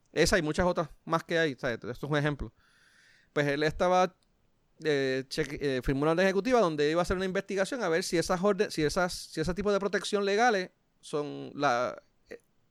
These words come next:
¿cómo es? Eh, estas compañías se merecían esas protecciones legales. Eh, no, no fue que firmó nada ni hizo nada, sencillamente una orden ejecutiva como que para meter miedo. Como que ustedes me bojaron mi tweet y dijeron que yo soy un paquetero. Mira, o sea, este es el poder que yo tengo. Y pues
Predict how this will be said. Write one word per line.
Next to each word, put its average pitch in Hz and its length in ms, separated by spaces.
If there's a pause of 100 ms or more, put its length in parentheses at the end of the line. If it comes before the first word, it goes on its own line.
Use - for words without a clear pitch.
(100)
¿cómo 156 160
es? - 100
Eh, 147 180
estas 175 200
compañías 220 400
se 190 80
merecían 156 360
esas 175 140
protecciones 180 400
legales. 123 300 (1120)
Eh, 160 100
no, 165 160
no 170 120
fue 226 120
que 220 120
firmó 214 340
nada 190 260
ni 180 60
hizo 185 160
nada, 233 240
sencillamente 180 360
una 190 160
orden 196 220
ejecutiva 208 340
como 180 180
que 156 60
para 147 120
meter 151 240
miedo. 127 260 (720)
Como 131 260
que 127 140
ustedes 156 340
me 196 140
bojaron 196 420
mi 185 120
tweet 247 260
y 160 140
dijeron 151 280
que 196 120
yo 190 100
soy 202 80
un 190 100
paquetero. 202 500
Mira, 160 200
o 139 80
sea, 151 140
este - 100
es 175 60
el 175 80
poder 170 260
que 170 80
yo 143 140
tengo. 120 200 (1160)
Y 120 140
pues 117 480